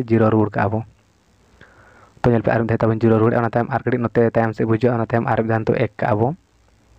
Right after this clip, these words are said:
ᱡᱮ ᱫᱩᱭ ᱯᱮ ᱫᱚᱦᱚ ᱠᱟᱜᱼᱟ, ᱟᱨᱦᱚᱸ ᱱᱚᱛᱮ ᱦᱤᱡᱩᱜ ᱜᱮᱭᱟ ᱛᱟᱵᱚ᱾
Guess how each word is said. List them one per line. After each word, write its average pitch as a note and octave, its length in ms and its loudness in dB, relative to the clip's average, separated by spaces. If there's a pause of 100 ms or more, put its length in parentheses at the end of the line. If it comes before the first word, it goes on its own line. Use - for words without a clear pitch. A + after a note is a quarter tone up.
(800)
ᱡᱮ - 120 -4
ᱫᱩᱭ A#2+ 160 4
ᱯᱮ - 120 -2
ᱫᱚᱦᱚ A2 140 2
ᱠᱟᱜᱼᱟ, A#2+ 120 0
ᱟᱨᱦᱚᱸ A#2 140 -2
ᱱᱚᱛᱮ A2+ 160 -2
ᱦᱤᱡᱩᱜ A2+ 200 -2
ᱜᱮᱭᱟ G#2+ 120 -4
ᱛᱟᱵᱚ᱾ G#2+ 220 0